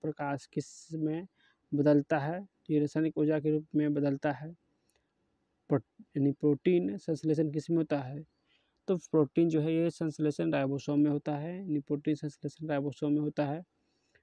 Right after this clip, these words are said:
नेक्स्ट क्वेश्चन देखेंगे कि भारत में खरीफ फसल का कौन सा मौसम होता है? तो भारत में खरीफ जो फसल है जुलाई से जु-, अक्टूबर के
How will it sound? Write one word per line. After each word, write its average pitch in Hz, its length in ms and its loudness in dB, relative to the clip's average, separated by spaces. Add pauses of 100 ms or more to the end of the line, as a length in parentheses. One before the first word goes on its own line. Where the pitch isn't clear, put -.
(360)
नेक्स्ट 170 220 0
क्वेश्चन 170 220 0
देखेंगे 165 460 0 (1700)
कि 151 80 -6
भारत 143 260 -2
में 175 120 2
खरीफ 170 240 -2 (100)
फसल 160 240 -2
का 160 200 -4
कौन 147 260 -4
सा 147 140 -4
मौसम 143 300 -2
होता 147 240 -2
है? 156 240 -6 (640)
तो - 60 0
भारत 147 300 -2
में 175 100 2
खरीफ 175 320 -2 (360)
जो 143 120 -2
फसल 147 380 -2
है 151 140 -2
जुलाई 143 320 -2
से 147 160 -2
जु-, 147 160 -6 (300)
अक्टूबर 147 340 0
के 151 340 2